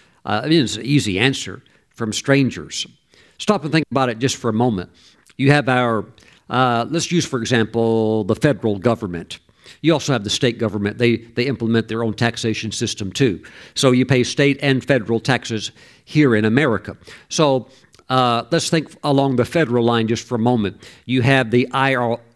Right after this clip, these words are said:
I R S, Internal Revenue Service. What is their job? Their job is to collect taxes from the citizens of America. But does the I R S tax itself?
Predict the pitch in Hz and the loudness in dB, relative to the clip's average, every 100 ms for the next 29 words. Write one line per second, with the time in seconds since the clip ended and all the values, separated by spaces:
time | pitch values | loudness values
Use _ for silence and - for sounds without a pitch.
0 | _ 123 143 123 120 113 90 - 120 117 | _ -6 -4 -2 -4 -4 -6 -8 -6 -4
1 | 135 147 135 123 135 120 123 120 113 135 | -2 -2 -2 0 0 2 0 0 -2 -2
2 | 110 82 - 107 143 139 147 143 110 131 | -4 -4 -8 -2 0 0 0 -2 0 0
3 | 92 - - - 120 117 131 123 135 - | -2 -8 -20 -10 -6 0 0 0 -4 -6
4 | - - 135 127 127 - - _ - 160 | -8 -6 0 0 0 -4 -20 _ -4 0
5 | 165 - 120 110 131 117 113 - 139 117 | 0 -2 -4 -2 -2 -2 -2 0 0 0
6 | 117 120 113 - 110 117 110 - _ - | -2 -2 -4 -2 2 2 0 -4 _ -6
7 | 113 139 120 98 98 - _ _ - - | 0 2 2 -2 -8 -10 _ _ -20 -20
8 | - - 110 147 143 139 143 104 143 139 | -20 -8 0 0 0 0 0 2 0 0
9 | 147 147 147 131 131 143 143 147 - - | 0 -2 -2 0 0 2 2 0 -4 -10
10 | _ _ - 147 151 - - 123 - 160 | _ _ 2 2 2 -6 -8 -8 -2 2
11 | 151 165 - - | 2 0 -6 -20